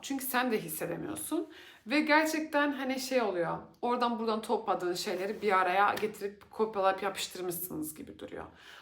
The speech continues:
Ama eğer kopyalayıp yapıştıracaksanız da bunu, e, görüntü olarak değil de daha çok duygular yönünden yapmaya çalışın.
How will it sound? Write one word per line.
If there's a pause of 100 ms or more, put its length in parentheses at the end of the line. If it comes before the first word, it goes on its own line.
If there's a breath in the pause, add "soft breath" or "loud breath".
(140 loud breath)
Ama (640 loud breath)
eğer
kopyalayıp
yapıştıracaksanız
da
bunu, (560 loud breath)
e,
görüntü
olarak
değil
de
daha
çok (220)
duygular
yönünden
yapmaya
çalışın.